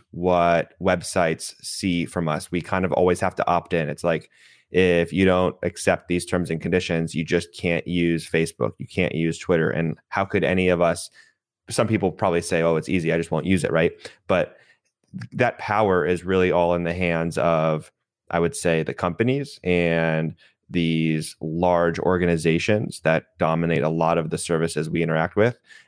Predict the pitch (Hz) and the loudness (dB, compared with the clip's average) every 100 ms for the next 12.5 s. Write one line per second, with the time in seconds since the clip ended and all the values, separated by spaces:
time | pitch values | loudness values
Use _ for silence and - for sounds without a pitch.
0 | _ - 101 92 95 90 85 82 - - | _ -2 0 2 2 4 6 4 0 -8
1 | 85 90 101 117 90 90 - 82 85 82 | 0 2 4 4 4 2 0 0 2 0
2 | 85 90 82 90 85 82 78 _ - _ | 0 0 0 0 2 2 0 _ -20 _
3 | 98 92 82 - 123 123 90 80 - _ | 0 2 0 0 0 2 0 0 -6 _
4 | _ - 95 87 87 - 80 - 98 85 | _ -8 -2 0 0 -2 -8 0 2 2
5 | 80 - - _ _ - 101 92 87 82 | 0 -6 -14 _ _ -4 0 4 4 4
6 | - 87 90 82 - - _ _ 92 85 | 0 0 2 0 -4 -10 _ _ 0 0
7 | 82 - _ - 90 87 90 80 69 - | 0 -6 _ -4 0 0 0 0 -2 0
8 | 98 92 90 82 76 - 80 80 80 76 | 0 2 2 2 0 -4 -2 0 0 -4
9 | 80 - - _ _ _ - 69 - 107 | -4 -6 -6 _ _ _ -8 -6 0 2
10 | 131 - 143 135 110 - 95 117 117 110 | 2 2 2 2 0 -4 0 4 4 2
11 | - 110 92 87 107 92 90 87 90 85 | 2 2 4 0 0 0 0 2 2 2
12 | 104 82 78 82 87 | 2 2 2 2 0